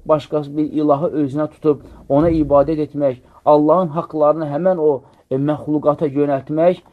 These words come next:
həqiqətən də Allah Subhanahu taalanın bağışlamadığı, yəni şirk və günahdır. Və sonra Peyğəmbər sən buyurur ki, "Və tuqimus salə" və namazı iqamə edəsən. Və burada,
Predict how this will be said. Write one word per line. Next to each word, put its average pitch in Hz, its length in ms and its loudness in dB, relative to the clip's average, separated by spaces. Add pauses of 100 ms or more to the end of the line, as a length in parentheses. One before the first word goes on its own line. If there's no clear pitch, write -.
(140)
həqiqətən 143 400 2
də 143 100 -8
Allah 139 280 -2
Subhanahu 135 380 -6
taalanın 143 420 0
bağışlamadığı, 127 800 -2 (220)
yəni 127 280 -2
şirk 127 340 -8 (160)
və 120 80 2 (100)
günahdır. 123 480 -4 (400)
Və 139 60 6
sonra 208 280 2
Peyğəmbər 175 560 4
sən 160 200 -2
buyurur 147 280 2
ki, 160 300 -2 (240)
"Və 139 140 2
tuqimus 147 640 -2
salə" 127 280 0 (320)
və 170 360 4
namazı 143 540 0
iqamə 131 580 -2
edəsən. 113 340 -6 (320)
Və 156 160 4
burada, 180 380 4